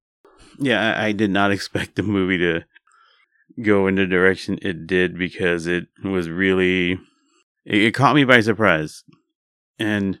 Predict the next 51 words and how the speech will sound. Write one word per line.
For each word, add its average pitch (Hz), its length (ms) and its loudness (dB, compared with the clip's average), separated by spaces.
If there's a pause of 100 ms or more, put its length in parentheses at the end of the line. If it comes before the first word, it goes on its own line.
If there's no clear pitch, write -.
(360)
yeah, 90 300 -8
you 98 140 -4
know 117 80 0
what? 117 180 0
Be-, 113 100 0
before, 117 460 -2
uh, 113 40 -4
you 127 160 -2
know, 131 80 -4
I, 127 120 -2
I 127 160 -2
wanna 170 240 2
talk 127 320 -2
about 92 300 -4
that, 92 120 -4
but 104 120 -4
before 113 340 -2
I 101 40 0
do, 101 120 0
I'm 101 80 -2
just 123 140 -6
gonna 104 140 -2
get 90 180 -2
over, 95 180 -2
I'm 107 100 -2
just 147 140 -2
gonna 101 120 -2
go 92 100 -2
through 113 180 -2
the 117 60 -2
credits, 131 380 -2
man, 90 280 -4
because 87 580 -8 (580)
i-, - 40 -8
it's, 90 680 -6 (280)
yeah, 98 180 -4
I 85 60 -2
really 90 360 -2
wanna 117 180 -2
talk 110 200 0
about 80 220 -4
it. - 80 -10 (1000)
So, 104 420 0 (880)
Cosmos 127 500 4
from 107 140 -2
twenty 117 260 2
nineteen, 107 540 0 (300)
U 90 200 -2
K 101 180 0
sci-fi 98 540 0
film. 78 380 -14